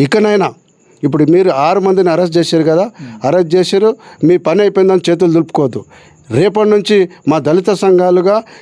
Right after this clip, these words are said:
Speaker 1: సమాజం మొత్తం, యావత్ సమాజం కూడా ఈ, ఈ సంఘటనను తీవ్రంగా తీసుకొని మేము రాష్ట్ర వ్యాప్త ఆందోళనకు కూడా పోతున్నాం. ఎక్కడ పోయింది మీ రెవెన్యూ సిస్టమ్? ఇమ్మీడియట్గా చట్టం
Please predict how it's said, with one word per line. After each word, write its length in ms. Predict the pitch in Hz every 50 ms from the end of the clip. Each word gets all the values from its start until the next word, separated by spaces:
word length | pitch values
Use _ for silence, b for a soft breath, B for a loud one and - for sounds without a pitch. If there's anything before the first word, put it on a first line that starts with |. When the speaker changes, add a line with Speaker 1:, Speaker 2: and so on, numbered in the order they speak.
| B
Speaker 1:
సమాజం 540 | - - 165 156 190 208 214 202 214 196 165
మొత్తం, 360 | 151 180 180 - - 220 208
యావత్ 360 | 185 185 190 190 202 180 -
సమాజం 460 | - - 175 185 202 202 185 196 190 180
కూడా 260 | 180 175 165 151 143 B B B B B B
ఈ, 140 | 190 202 185 - - B B B B B
ఈ 140 | 170 214 214
సంఘటనను 580 | 185 - 202 196 196 202 175 190 175 196 214
తీవ్రంగా 480 | 208 - 180 185 180 190 190 190 190 180
తీసుకొని 440 | 151 170 180 160 - - 185 202 202
మేము 260 | 185 170 170 151 139 B B B B
రాష్ట్ర 300 | - 151 185 180 - 208
వ్యాప్త 240 | 190 185 175 175 175
ఆందోళనకు 360 | 160 156 160 160 165 165 156
కూడా 140 | 151 165 160
పోతున్నాం. 380 | 135 131 131 - - 123 113 104 B B B B B -
ఎక్కడ 320 | 151 156 - 226 220 214
పోయింది 260 | 214 233 233 220 220
మీ 160 | 208 208 202
రెవెన్యూ 360 | 180 151 151 156 180 196 196 175
సిస్టమ్? 320 | - 156 135 - - 120 - _ B B B B B B B B
ఇమ్మీడియట్గా 640 | 165 208 233 240 202 220 220 202 202 214 233 240 254 247 B B B B B - -
చట్టం 320 | 185 170 202 202 185 170